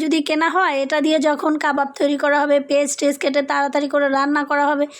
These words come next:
সেটা তো আপনারাই সময় মতো খেতে পারবেন বলেন তো। আর কত সুন্দর দুইটা কালার আছে, এখানে আরও কালার ছিল, এখন আর কালার নাই। আর এটা হচ্ছে গিয়ে মাজুনি, আসলে মাজুনিটা শেষ হয়ে গেছে তাই একটা নিলাম, এটা হচ্ছে ডাবলটা। আর এগুলো দিয়ে মাজতে ভালোই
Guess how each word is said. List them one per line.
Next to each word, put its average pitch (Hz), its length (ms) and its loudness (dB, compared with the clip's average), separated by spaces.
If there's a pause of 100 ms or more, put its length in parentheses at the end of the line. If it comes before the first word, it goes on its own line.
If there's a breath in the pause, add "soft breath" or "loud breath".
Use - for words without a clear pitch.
(100)
সেটা 466 260 0
তো 359 80 0
আপনারাই 349 400 2
সময় 294 300 -2
মতো 285 200 -2
খেতে 277 260 -2
পারবেন 254 340 0
বলেন 269 240 0
তো। 349 100 -2 (340 loud breath)
আর 262 140 -2
কত 339 240 -2
সুন্দর 302 360 2
দুইটা 285 340 2
কালার 262 320 -2
আছে, 254 280 -2
এখানে 277 260 -2
আরও 247 220 -2
কালার 311 360 -2
ছিল, 294 140 2 (380 loud breath)
এখন 240 240 -2
আর 269 120 0
কালার 262 340 0
নাই। 302 160 0
আর 254 200 0
এটা 269 240 2
হচ্ছে 302 320 -2
গিয়ে 302 220 2 (480 loud breath)
মাজুনি, 262 400 2
আসলে 277 360 0
মাজুনিটা 277 500 0
শেষ 285 260 0
হয়ে 277 140 2
গেছে 277 140 0 (140)
তাই 247 140 -2 (100)
একটা 269 160 -4
নিলাম, 277 300 0 (440 loud breath)
এটা 247 160 -4
হচ্ছে 277 200 -2
ডাবলটা। 269 480 0 (460 loud breath)
আর 254 100 -2
এগুলো 294 260 2
দিয়ে 285 220 2
মাজতে 269 260 -2
ভালোই 285 340 -2